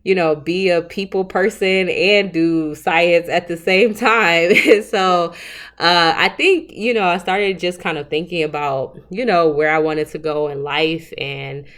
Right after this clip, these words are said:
um, not really wanting to be stuck in a lab forever, but really, you know, I'm, I'm a really personable person. So, um, started looking into, like, what is science outreach? What is <laughs> science education? 'Cause I had no idea.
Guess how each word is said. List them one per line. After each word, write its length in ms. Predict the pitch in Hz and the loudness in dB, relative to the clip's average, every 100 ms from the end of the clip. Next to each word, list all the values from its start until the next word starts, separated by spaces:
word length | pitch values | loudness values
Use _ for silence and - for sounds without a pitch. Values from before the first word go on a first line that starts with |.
| - - - | -20 -16 -8
um, 440 | 147 147 139 139 | -6 -6 -8 -4
not 200 | 156 165 | 0 0
really 200 | 160 165 | 0 0
wanting 300 | 156 156 156 156 | -2 -2 -2 -4
to 140 | 160 | -6
be 220 | 147 156 | -6 -8
stuck 360 | 151 - 151 160 | -8 -6 -4 -2
in 100 | 160 | -4
a 100 | 151 | -6
lab 680 | 135 135 147 147 147 147 | -6 -4 -2 0 -2 -6
forever, 1160 | 139 - - 156 139 - 147 156 151 151 143 143 147 | -14 -20 -14 -10 -8 -6 -4 -4 -2 -4 -4 -8 -8
but 140 | 139 | -8
really, 560 | 151 160 170 165 156 - | -4 -4 -4 -6 -6 -6
you 140 | 165 | -6
know, 300 | 147 139 135 | -6 -8 -8
I'm, 300 | 151 165 160 - | -6 -6 -6 -6
I'm 100 | 180 | -4
a 60 | 160 | -2
really 260 | 175 170 | 0 -2
personable 600 | 156 - 156 190 156 139 | -4 -10 -8 -8 -6 -8
person. 520 | 131 - 156 202 208 208 | -10 -10 -8 -6 -6 -8
So, 460 | - 147 143 120 - - _ _ _ | -8 -6 -6 -10 -14 -20 _ _ _
um, 360 | 156 156 151 143 | -4 -2 -4 -6
started 340 | 139 180 175 | -4 -2 0
looking 400 | 156 165 165 156 | -2 -2 -2 -2
into, 280 | 156 156 165 | -2 -4 -6
like, 260 | 147 139 139 | -6 -6 -6
what 280 | 147 214 - | -4 -4 -2
is 380 | 156 165 160 | -2 -2 -8
science 560 | - - 143 143 139 139 | -12 -8 -6 -4 -6 -8
outreach? 500 | 135 139 143 147 143 | -6 -6 -6 -10 -6
What 160 | 156 240 | -6 -4
is 160 | 226 | -4
<laughs> 60 | - | 0
science 380 | 147 208 190 - | 0 0 -2 -4
education? 680 | 185 180 180 190 202 165 156 | -6 -6 0 0 2 0 0
'Cause 160 | 151 - | -2 -2
I 140 | 175 | -2
had 240 | 226 160 139 | 0 -4 -4
no 240 | 147 147 | -6 -6
idea. 560 | 147 139 143 - - | -6 -8 -8 -8 -8